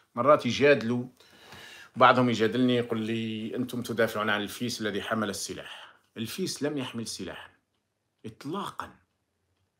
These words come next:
عناصر من الفيس حملت سلاح، آه صحيح،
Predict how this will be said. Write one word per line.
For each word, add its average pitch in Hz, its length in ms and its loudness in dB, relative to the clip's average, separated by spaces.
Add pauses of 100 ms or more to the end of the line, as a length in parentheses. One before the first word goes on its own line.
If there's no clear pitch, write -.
(260)
عناصر 165 680 -2
من 110 120 -6
الفيس 98 440 -12
حملت 104 320 -8
سلاح، - 440 -16
آه 120 100 -2
صحيح، - 460 -12